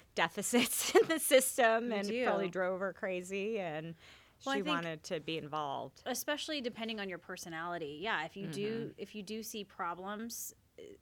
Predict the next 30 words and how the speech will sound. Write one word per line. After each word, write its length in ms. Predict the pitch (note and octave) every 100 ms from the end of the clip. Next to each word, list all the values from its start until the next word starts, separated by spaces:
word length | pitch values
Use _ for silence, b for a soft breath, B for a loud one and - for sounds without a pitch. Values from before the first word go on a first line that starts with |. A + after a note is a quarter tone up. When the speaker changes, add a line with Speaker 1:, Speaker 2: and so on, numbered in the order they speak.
| - A2+ -
Speaker 2:
you 220 | G3 G3
kind 220 | G3+ G3+
of, 100 | F#3+ - -
you 160 | G#3
will 140 | F#3 G#3+
go 140 | G3
down 180 | F#3 F3
a 40 | F3
rabbit 280 | F3 A3
hole 180 | E3 C#3+
trying 220 | - D#3+ D#3
to 60 |
fix 220 | - F3+ -
them. 200 | E3+ D#3+
Speaker 1:
Mm-hmm. 240 | D#3+ C3+ C3+ _ _ _ -
Speaker 2:
So 360 | - D#3 D3+ -
I 200 | E3+ F3
completely 360 | F3 G3 E3+ E3
understand 460 | D#3+ E3 E3 D#3
that. 180 | D3+ -
Do 60 | F3+
you 40 |
guys 160 | G#3 G#3
ever 140 | G3+
have 140 | G3 F#3+
conversations 640 | F#3+ F3+ F#3+ F3+ F3+ E3+
now 240 | E3+ E3 E3+
about, 360 | E3+ E3 D#3 b b b b b b _
you 100 | G3
know, 260 | F#3+ F3